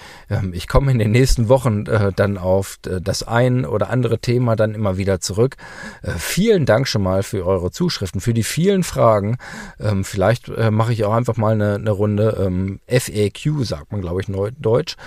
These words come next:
Ähm, also einfach die vielen Fragen, die auf mich zugekommen sind, ähm, dann auch noch mal im Podcast, ähm, hier in der Folge zu beantworten, weil ja sicherlich davon auszugehen ist,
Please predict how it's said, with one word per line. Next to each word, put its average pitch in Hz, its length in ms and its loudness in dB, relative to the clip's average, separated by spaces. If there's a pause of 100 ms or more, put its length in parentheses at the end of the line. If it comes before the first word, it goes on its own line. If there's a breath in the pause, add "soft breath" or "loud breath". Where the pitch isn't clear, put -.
(220 loud breath)
Ähm, 95 380 -2
also 101 180 -2
einfach 110 240 -2
die 95 180 -4
vielen 123 380 0
Fragen, 107 400 -2
die 98 200 -2
auf 95 200 -6
mich 104 140 -4
zugekommen 113 500 -4
sind, 104 240 -2 (400 loud breath)
ähm, 101 240 0
dann 113 180 2
auch 110 140 0
noch 117 100 0
mal 110 120 0
im 90 80 -2
Podcast, 117 680 -4 (100)
ähm, 92 280 -4
hier 113 300 0
in 101 100 -4
der 95 100 -2
Folge 113 320 0
zu - 160 -10
beantworten, 120 640 4 (540 loud breath)
weil 101 180 4
ja 104 140 4
sicherlich 101 380 -2
davon 92 320 -2
auszugehen 104 580 -2
ist, 104 260 -4